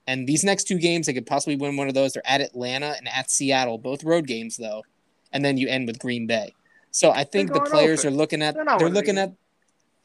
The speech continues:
Speaker 1: yeah, but that's what I'm saying. If
Speaker 2: <laughs>
Speaker 1: the
Speaker 2: Yeah.
Speaker 1: players are looking at the schedule, they're like, "Huh, I mean, we got, <laughs> we got Chicago, and then we got this other, this other,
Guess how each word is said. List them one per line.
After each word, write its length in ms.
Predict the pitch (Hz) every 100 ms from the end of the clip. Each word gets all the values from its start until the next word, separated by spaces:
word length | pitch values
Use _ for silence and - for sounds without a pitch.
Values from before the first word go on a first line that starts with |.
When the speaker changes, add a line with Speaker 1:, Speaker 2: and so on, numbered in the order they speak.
| - -
Speaker 1:
yeah, 160 | - 180
but 100 | 160
that's 180 | 170 190
what 60 |
I'm 80 | 180
saying. 300 | 170 226 190
If 160 | 151 143
Speaker 2:
<laughs> 140 | 214 -
Speaker 1:
the 300 | 165 160 254 - _ _ 185
Speaker 2:
Yeah. 220 | 151 139 _ 190
Speaker 1:
players 220 | 196 160
are 40 |
looking 220 | 160 165 165
at 140 | 147
the 40 |
schedule, 380 | 135 - 202 160
they're 140 | 135 139
like, 300 | 139 131 - _ _ -
"Huh, 200 | 320 202 - _ _ _ _ _ _
I 40 | 180
mean, 180 | 175 170
we 120 | 175
got, 200 | 190 -
<laughs> 60 | -
we 100 | 214 196 180
got 220 | 208 202
Chicago, 760 | 214 185 190 196 208 175 143
and 80 | 147
then 100 | 151
we 100 | 151
got 220 | 151 156 151
this 160 | 160
other, 280 | 165 147 131 - _ _
this 200 | 151 135
other, 340 | 143 131 127